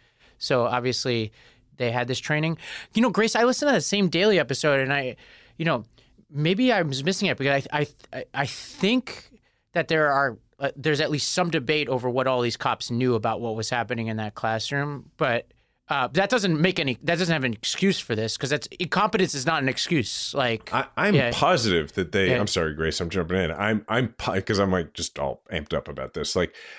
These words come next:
Speaker 2: I'm positive that there was debate and that there wasn't full understanding. But that's, that's
Speaker 1: I'm not saying that's
Speaker 2: that's
Speaker 1: okay.
Speaker 2: this world.
Speaker 1: Yeah.
Speaker 2: Yeah, yeah, I
Speaker 1: Yeah.
Speaker 2: know you're not.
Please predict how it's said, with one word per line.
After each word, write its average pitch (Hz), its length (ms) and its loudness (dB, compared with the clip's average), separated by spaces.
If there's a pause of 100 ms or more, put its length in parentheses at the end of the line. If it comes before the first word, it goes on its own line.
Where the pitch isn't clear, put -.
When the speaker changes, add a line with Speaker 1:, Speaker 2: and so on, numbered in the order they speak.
(320)
Speaker 2:
I'm 117 160 0
positive 87 540 0
that 78 140 -4
there 85 140 0
was 73 180 -4
debate 76 400 -4
and 76 140 -6
that 73 100 -6
there 80 120 -2
wasn't 71 280 -4
full 76 160 -8
understanding. 65 600 -10 (400)
But 110 160 -2
that's, 127 320 2 (260)
that's 110 380 2 (280)
Speaker 1:
I'm 165 100 2
not 202 160 2
saying 175 200 2
that's 123 180 4
Speaker 2:
that's 117 100 4
Speaker 1:
okay. 127 240 2
Speaker 2:
this 117 80 2
world. 107 260 2
Speaker 1:
Yeah. 117 220 2
Speaker 2:
Yeah, 151 160 4
yeah, 131 300 4
I 120 60 4
Speaker 1:
Yeah. 127 40 4
Speaker 2:
know 151 80 2
you're 151 160 2
not. 73 240 -6